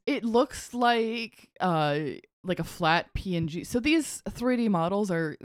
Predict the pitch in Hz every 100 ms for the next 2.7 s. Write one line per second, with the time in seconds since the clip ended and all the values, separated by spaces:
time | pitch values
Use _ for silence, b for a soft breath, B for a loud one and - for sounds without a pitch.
0 | 180 - 160 190 170 143 160 - 170 151
1 | 156 135 135 165 185 - 185 208 247 254
2 | 294 b b b - 381